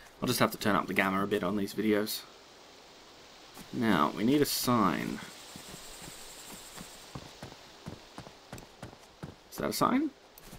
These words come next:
That is a sign. Well, that's Cherno way off in the distance. So this might not be the place I was thinking it was. In fact, I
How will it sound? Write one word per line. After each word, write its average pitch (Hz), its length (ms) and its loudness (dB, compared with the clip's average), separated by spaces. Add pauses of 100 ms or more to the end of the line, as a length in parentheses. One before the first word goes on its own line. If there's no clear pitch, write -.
(240)
That 98 140 2
is 202 160 8
a 113 60 -4
sign. - 380 -2 (1800)
Well, - 200 0 (240)
that's - 280 0
Cherno 127 680 8
way 113 160 6
off 98 200 6
in 82 100 4
the 82 60 2
distance. - 680 -2 (1200)
So - 100 -4
this - 160 2
might 120 320 10
not - 220 4
be 98 80 6
the 82 80 2
place - 300 -2
I - 60 0
was - 120 -4
thinking - 260 -4
it - 120 -6
was. - 280 -4 (640)
In 101 60 -6
fact, 101 260 6
I 85 200 4